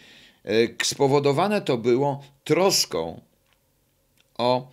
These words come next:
ład i bezpieczeństwo. Ja to, proszę państwa, dzisiaj usłyszałem w telewizji w wypowiedzi jednego, y, faceta, który mówił, no tak, no oni byli, ci funkcjonariusze, chodzą do szkół, które strajkują,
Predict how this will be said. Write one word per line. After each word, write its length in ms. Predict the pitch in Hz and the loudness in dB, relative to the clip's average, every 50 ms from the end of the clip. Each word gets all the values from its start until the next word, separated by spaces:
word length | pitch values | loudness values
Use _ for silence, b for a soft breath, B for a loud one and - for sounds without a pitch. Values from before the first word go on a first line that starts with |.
| - _ _ | -20 _ _
ład 400 | - 101 123 151 185 185 - - _ | -6 -2 0 0 0 -2 -6 -8 _
i 80 | 131 | -6
bezpieczeństwo. 1040 | 131 135 139 139 139 151 151 139 - 143 107 87 67 69 - - - - - - - - - - | -4 -4 -4 -4 -4 -8 -6 -4 -2 -2 -2 -2 -4 -8 -14 -16 -18 -20 -20 -20 -20 -20 -10 -6
Ja 140 | 110 135 | -6 -4
to, 100 | 139 165 | -4 -4
proszę 240 | 165 160 151 156 170 | -6 -6 -6 -6 -4
państwa, 320 | 165 170 175 170 - 165 165 | -4 -4 -6 -4 -4 -6 -6
dzisiaj 280 | 156 151 - - 170 | -4 -6 -4 -4 -4
usłyszałem 540 | 170 165 - 175 160 - - 165 143 131 120 | -4 -4 -6 -6 -6 -6 -4 -2 -2 -4 -4
w 40 | - | -8
telewizji 540 | - 120 123 131 131 127 139 135 127 135 135 | -10 -8 -8 -8 -8 -8 -10 -10 -8 -8 -8
w 40 | |
wypowiedzi 540 | 127 139 135 143 139 135 143 147 135 131 139 | -8 -8 -6 -6 -6 -4 -4 -6 -6 -6 -6
jednego, 480 | 147 139 135 135 143 143 131 143 131 139 B B B B B B B - | -6 -6 -6 -6 -6 -4 -2 -2 -2 -4 B B B B B B B -4
y, 320 | - 117 135 135 139 131 | 0 2 2 2 2 -2
faceta, 760 | - - - 139 139 139 160 147 - - 127 123 131 - - B B B B B B B | -4 -2 -2 0 0 0 -2 -2 -2 -2 -4 -4 -4 -6 -12 B B B B B B B
który 300 | - - 135 135 135 135 | -10 -6 -4 -2 -2 -2
mówił, 300 | 147 151 139 139 143 147 | -2 -2 -2 -4 -6 -4
no 120 | 156 156 147 | -6 -4 -2
tak, 260 | - 190 185 185 - | -2 -2 -2 -2 -4
no 80 | 156 | -6
oni 200 | 151 147 147 147 | -4 -4 -6 -6
byli, 280 | 135 143 170 165 151 135 | -2 -2 0 0 -2 -4
ci 140 | 139 127 120 | -6 -8 -8
funkcjonariusze, 760 | 117 123 127 - - 123 110 120 123 131 117 - 143 135 120 | -8 -10 -8 -4 -4 -4 -2 -2 -4 -4 -4 -4 -4 -4 -2
chodzą 320 | - 143 135 139 131 127 | -2 -2 -2 -2 -4 -4
do 120 | 110 113 | -4 -4
szkół, 280 | 110 - - 147 147 135 | -6 -4 -6 -6 -6 -4
które 200 | 135 127 120 117 | -4 -4 -4 -4
strajkują, 580 | 117 - 110 120 113 117 - 147 156 151 143 | -4 -2 -2 -2 -2 -2 -2 -2 -2 -2 -4